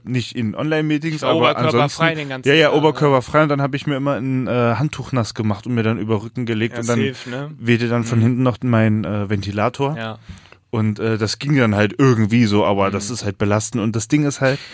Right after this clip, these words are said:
Speaker 1: ich kann halt auch bei mir halt keinen Durchzug machen. Bei dir ja auch nicht, ne?
Speaker 2: Nee, nee,
Speaker 1: So.
Speaker 2: stimmt. Wir
Speaker 1: Ja.
Speaker 2: haben ja beide Wohnungen, um
Speaker 1: Ja,
Speaker 2: das
Speaker 1: ja.
Speaker 2: mal kurz zu erklären. Wir haben beide so eine Fensterfront. Ich hab einen Balkon, du eine
Speaker 1: Ja.
Speaker 2: Terrasse.
Speaker 1: Ja.
Speaker 2: Aber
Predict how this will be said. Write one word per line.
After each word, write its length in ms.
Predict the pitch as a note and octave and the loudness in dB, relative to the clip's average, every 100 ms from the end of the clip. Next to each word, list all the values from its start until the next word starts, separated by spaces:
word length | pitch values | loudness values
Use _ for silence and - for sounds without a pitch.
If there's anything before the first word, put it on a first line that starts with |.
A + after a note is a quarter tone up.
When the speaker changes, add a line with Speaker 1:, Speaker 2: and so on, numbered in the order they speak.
| - - | -18 -12
Speaker 1:
ich 140 | A#2 - | -10 -4
kann 180 | B2+ | 0
halt 160 | A#2+ B2 | 0 0
auch 120 | A2+ | 0
bei 140 | - A#2 | 2 2
mir 180 | A#2+ A2+ | 4 2
halt 120 | A2 | -2
keinen 220 | - G#2+ | -4 -2
Durchzug 440 | G#2 D3 - A#2 A2 | 0 -2 -2 -4 -2
machen. 400 | G#2 F#2 F#2+ G2+ | -2 -4 -8 -2
Bei 100 | A2 | 0
dir 120 | A2+ | 2
ja 160 | G#2+ G#2 | 2 2
auch 200 | A2 - | 0 -2
nicht, 180 | G2+ F#2 | -6 -4
ne? 220 | A#2+ C3 _ _ - _ _ | -4 -6 _ _ -20 _ _
Speaker 2:
Nee, 400 | A#2+ A#2+ B2+ C3+ D#3 | -12 -8 -4 -4 -2
nee, 220 | E3+ F#3+ | 0 0
Speaker 1:
So. 120 | A2+ | 0
Speaker 2:
stimmt. 440 | G#2+ G3 E3+ - | 0 0 -2 -4
Wir 80 | - | 0
Speaker 1:
Ja. 60 | A#2+ | 2
Speaker 2:
haben 60 | D#3 | 2
ja 60 | |
beide 500 | C#3 D3+ F3+ F#3 D#3+ | 2 2 2 2 0
Wohnungen, 340 | D3 E3+ F3 E3 | 0 0 0 0
um 80 | E3 | 2
Speaker 1:
Ja, 60 | |
Speaker 2:
das 80 | A2+ | 4
Speaker 1:
ja. 80 | A2 | 4
Speaker 2:
mal 40 | G#2+ | 4
kurz 240 | D#3 D3 | 2 0
zu 80 | - | -2
erklären. 540 | C#3 - C#3+ D3+ E3+ D3 | -2 -2 0 0 0 0
Wir 120 | C3+ | 0
haben 160 | D3 C3+ | 0 2
beide 300 | C3+ C#3 C#3 | 0 0 -4
so 100 | B2+ | -6
eine 140 | B2 | -6
Fensterfront. 640 | B2 E3+ - E3 - E3 D3 | -6 -6 -2 -2 -2 -2 -2
Ich 100 | C#3+ | 0
hab 100 | C3 | -2
einen 100 | C3 | -2
Balkon, 360 | A#2+ - D3+ | -4 -2 -4
du 80 | C3 | -4
eine 100 | C3 | -6
Speaker 1:
Ja. 60 | A#2+ | -2
Speaker 2:
Terrasse. 520 | A2+ A#2 C#3+ F#3+ G3 | -2 -2 -4 -4 -4
Speaker 1:
Ja. 100 | A#2 - - - _ | -4 -6 -10 -20 _
Speaker 2:
Aber 360 | C#3+ C#3+ C#3 | -2 2 2